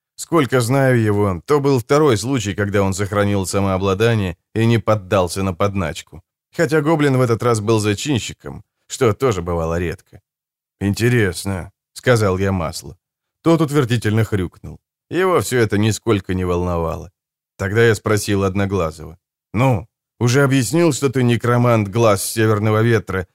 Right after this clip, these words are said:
явившийся успокоить боль их сердец, приведенный сюда тревогами за их благосостояние?" Он действительно пробовал однажды купить на такой трюк племя дикарей,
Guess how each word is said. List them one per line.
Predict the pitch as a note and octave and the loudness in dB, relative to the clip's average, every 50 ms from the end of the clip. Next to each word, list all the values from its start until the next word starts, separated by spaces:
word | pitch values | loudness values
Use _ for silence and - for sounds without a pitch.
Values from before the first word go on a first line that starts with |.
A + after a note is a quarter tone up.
| _ _ - | _ _ -2
явившийся | A2 A#2 A2+ A2+ A2 F#2+ - A2 G#2+ G2 G#2+ | 0 0 2 2 0 -2 -2 -2 -2 0 0
успокоить | A2+ A2 - - G#2 G2+ - G#2 G#2 G#2 G2 G2 | -2 -2 0 0 -2 0 2 2 2 2 2 0
боль | F#2 G#2 G#2+ G#2 G#2 | 0 0 2 2 0
их | G2+ - | 0 -2
сердец, | - G#2+ G#2 F#2 G2 A#2 A2+ G2+ - - - _ _ _ | -2 -2 -2 -2 0 0 0 -2 -2 -6 -14 _ _ _
приведенный | - B2 C3 C3 C3 B2 C3+ B2+ A#2+ A#2+ A2 | -2 2 2 4 4 4 4 4 4 2 0
сюда | G2 A2+ A#2 A2 | 0 0 0 0
тревогами | G#2 - A2+ A2+ A#2 A#2+ A#2 G#2+ A2+ A2 A2 G#2+ | 0 0 0 0 2 2 2 2 2 2 2 2
за | G2 A2 | 0 0
их | A2 G#2+ G2+ | 0 -2 -2
благосостояние?" | F2+ G2 A2 G#2+ G#2 G#2+ G2+ G#2 G#2+ G2+ - A2+ A2+ G#2+ G2+ F2+ D#2+ D#2 D#2+ D#2+ E2+ - _ _ _ _ _ _ _ _ _ _ _ _ _ _ _ _ - | -2 -2 -2 -2 -2 -2 -2 -2 -4 -4 0 0 0 2 2 0 -2 -4 -6 -12 -16 -18 _ _ _ _ _ _ _ _ _ _ _ _ _ _ _ _ 0
Он | A#2+ B2+ B2+ | 2 4 4
действительно | A#2+ B2 B2 A2+ - D3 B2+ - F#2+ F#2 F#2 E2+ | 4 2 0 0 0 -2 -2 -2 -2 -2 -4 -2
пробовал | - B2 B2 A#2+ G#2+ G2+ G2 G2+ G2+ G2 | 0 2 2 2 2 2 2 2 2 2
однажды | F#2+ F2+ G#2 G2+ G2 F#2+ E2+ G2+ F#2 | 0 0 0 0 0 0 -2 -4 -6
купить | - - - - G#2+ F#2+ - | -4 -4 -4 -2 -2 -2 -2
на | G2+ F#2+ | -2 -2
такой | F2+ - F#2 - G2 G2 F2+ | -2 -2 -2 -2 -2 -4 -4
трюк | - - A2 C3 A#2+ - - | -4 -4 -4 -4 -4 -6 -6
племя | - G2+ G2 G2+ G2+ G2 | -4 -2 0 2 2 0
дикарей, | F#2 F2+ G2+ - - G#2+ A2+ A2 G2 F2 E2 - | 0 -2 -4 -2 -2 0 0 0 0 -2 -4 -6